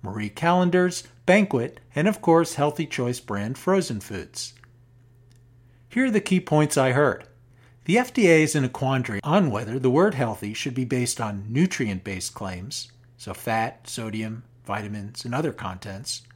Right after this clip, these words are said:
or if they should be based on food group-based claims like whole grains,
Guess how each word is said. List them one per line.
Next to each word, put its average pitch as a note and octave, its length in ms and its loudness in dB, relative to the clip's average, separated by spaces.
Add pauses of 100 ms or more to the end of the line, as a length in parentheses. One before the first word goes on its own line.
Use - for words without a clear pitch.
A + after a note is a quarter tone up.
(560)
or A3 140 10
if B3+ 80 2
they A3+ 100 4
should G3+ 180 -2
be D#3+ 120 0
based D#3 340 4
on C#3 140 2
food G#3+ 440 4
group-based G2+ 640 -4
claims F2 440 -10
like A2 260 -8
whole F3 280 4
grains, E3 560 0